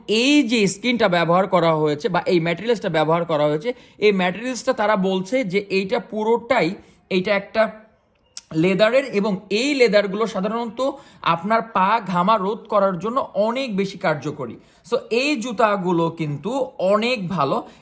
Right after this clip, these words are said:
এবং, আহ, যখন আপনি এইটাতে যাবেন, মূলত আমরা সাধারণত অনেক সময়,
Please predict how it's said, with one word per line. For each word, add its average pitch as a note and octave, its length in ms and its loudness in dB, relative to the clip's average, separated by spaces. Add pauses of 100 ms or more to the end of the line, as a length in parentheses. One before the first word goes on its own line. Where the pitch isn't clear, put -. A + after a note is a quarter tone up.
(120)
এবং, G#3 420 2 (160)
আহ, F3 300 2
যখন G3+ 340 2
আপনি B3+ 260 -2
এইটাতে A3 520 4
যাবেন, D#3+ 440 2
মূলত G#3 420 2
আমরা F#3 540 4
সাধারণত A3 640 -2 (340)
অনেক C4 400 2
সময়, F#3+ 420 -2